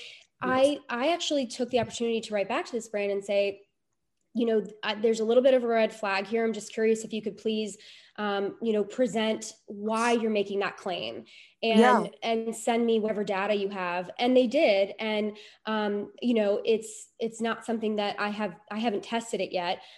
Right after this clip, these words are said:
Speaker 2: but, um,
Speaker 1: Right.
Speaker 2: the publicist was very receptive and was like, "Thank you for,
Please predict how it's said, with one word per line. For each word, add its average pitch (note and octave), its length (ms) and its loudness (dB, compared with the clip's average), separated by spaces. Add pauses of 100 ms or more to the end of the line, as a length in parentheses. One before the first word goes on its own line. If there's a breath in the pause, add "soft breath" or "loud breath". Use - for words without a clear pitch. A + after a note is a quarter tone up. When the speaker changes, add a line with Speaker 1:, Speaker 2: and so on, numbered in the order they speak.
(120)
Speaker 2:
but, G#3 320 0 (140)
um, G3+ 360 0
Speaker 1:
Right. G3+ 240 -2
Speaker 2:
the A3 360 -2
publicist E4 500 -2
was B3+ 140 -2
very D#4 220 6
receptive F4 460 -2
and G#3 120 0
was G#3 120 -2
like, A3 200 -2
"Thank E4 220 2
you E4+ 80 4
for, A3 400 -2